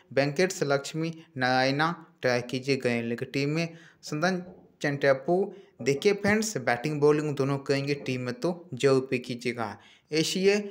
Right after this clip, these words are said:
इसके भी रिकॉर्ड ठीक ठाक है, ट्राई कर सकते हो एसएलजीएल दोनों की टीम में। शिवा राजेंद्रन रिकॉर्ड देख लीजिए, कुछ खास रिकॉर्ड नहीं है। एहसानुल्लाह एलुजराय कुछ खास रिकॉर्ड नहीं है।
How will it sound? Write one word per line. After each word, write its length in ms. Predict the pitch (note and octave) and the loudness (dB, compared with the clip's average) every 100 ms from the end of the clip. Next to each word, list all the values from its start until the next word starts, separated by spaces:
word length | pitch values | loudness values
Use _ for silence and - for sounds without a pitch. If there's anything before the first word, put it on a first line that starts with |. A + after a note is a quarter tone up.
| - _ D3 | -14 _ -6
इसके 260 | - F#3+ | 0 2
भी 100 | F#3+ | 4
रिकॉर्ड 260 | F#3+ F#3+ F3+ - | 2 2 0 0
ठीक 220 | F#3 - | -2 0
ठाक 240 | E3 C#3+ D#3 | 0 2 2
है, 40 | |
ट्राई 240 | D3+ C#3+ C#3 | 2 4 4
कर 160 | D3 | 2
सकते 400 | D3+ - C#3+ - | 0 0 -2 2
हो 120 | D3+ C3+ | 2 2
एसएलजीएल 640 | B2+ B2 B2 B2 B2+ C3 | 0 0 0 2 4 4
दोनों 280 | B2+ A#2+ A#2+ | 2 -2 -2
की 80 | B2 | -4
टीम 220 | B2+ C3+ | -4 -2
में। 280 | D#3 F3 - - - | -2 -4 -8 -20 -12
शिवा 340 | - E3 E3 F3+ - - - | 0 2 4 2 -2 -4 2
राजेंद्रन 640 | C3+ D3 D3 D#3 E3 F#3 F#3 - | 4 4 4 6 4 2 -6 -8
रिकॉर्ड 340 | A#2 A#2+ B2 A#2+ | -4 -2 -2 0
देख 220 | A#2+ - | -2 0
लीजिए, 280 | B2+ B2 C3+ | -2 0 -2
कुछ 240 | C3 - | -2 -6
खास 260 | - A#2 - | -4 -4 -4
रिकॉर्ड 260 | B2+ B2+ B2 | -4 -2 -2
नहीं 260 | B2+ C3 C3+ | 0 -2 0
है। 220 | D#3+ E3 - - - | 0 0 -8 -20 0
एहसानुल्लाह 1000 | C#3 C3 D3+ D#3 D#3 D#3+ D#3 - _ - | 2 2 0 2 2 2 0 -14 _ -2
एलुजराय 440 | C3+ C3 C#3 D#3 E3+ - | 0 2 2 2 -2 -6
कुछ 180 | A#2+ - | -8 -4
खास 300 | A#2 A2+ - | -2 -2 -2
रिकॉर्ड 280 | A#2 B2 A#2+ | -2 -2 0
नहीं 260 | C3 C3+ | -2 0
है। 180 | D#3 E3+ | 0 0